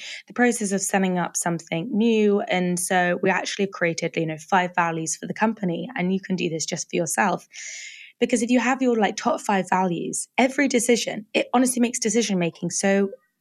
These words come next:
much easier. And especially if you're someone who has kind of paralysis by analysis of like, "Do I do this or do I do that?" Or, "What do I think about it?" And I very much have that. So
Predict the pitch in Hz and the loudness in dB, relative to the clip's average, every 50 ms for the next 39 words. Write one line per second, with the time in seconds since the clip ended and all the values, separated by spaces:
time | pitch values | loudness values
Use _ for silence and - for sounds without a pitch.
0 | _ _ - 196 196 208 - - - - 208 214 208 208 196 - - 170 175 175 | _ _ -2 2 2 2 2 0 -2 0 0 0 2 0 0 0 0 0 0 -2
1 | - - 254 254 - 285 269 - 247 233 214 - 214 202 196 180 175 180 175 175 | 0 0 -2 0 0 -2 0 2 0 0 2 2 0 2 2 2 0 0 0 0
2 | 175 175 175 165 - - 180 175 - - 190 175 180 180 175 - 185 160 - 175 | 0 0 0 -2 -4 -8 -12 -12 -2 0 2 2 2 2 0 -2 -6 -4 -2 0
3 | 165 160 165 165 170 170 - 208 202 196 - 175 170 170 - - - - - - | 0 2 2 0 0 0 0 -2 -2 0 0 -2 -2 -2 -4 -4 -6 -6 -6 -4
4 | - 170 180 196 - 262 311 403 440 - - - - - - - - - - - | -2 -2 0 0 0 0 0 0 0 -2 -4 -6 -8 -6 -6 -6 -4 -2 -2 0
5 | 185 214 - - - - - 170 - - - - _ - 226 277 370 381 339 320 | 0 0 0 -2 -2 -6 -8 -8 -10 -16 -16 -16 _ 0 2 2 2 2 2 2
6 | 320 254 - - - 202 156 160 - 339 302 202 208 180 - - - - 208 220 | 2 2 2 0 -4 -8 -8 -8 -4 0 0 0 0 -2 -4 -2 0 2 2 4
7 | 220 226 - - _ - 190 185 175 170 - - - 165 156 - - - 175 - | 2 0 -2 -4 _ 0 2 2 2 0 -4 -4 -2 -2 -2 -2 -2 -10 -10 -10
8 | - - - - - - - - - 233 220 214 | -10 -12 -14 -12 -12 -12 -8 -2 2 4 4 2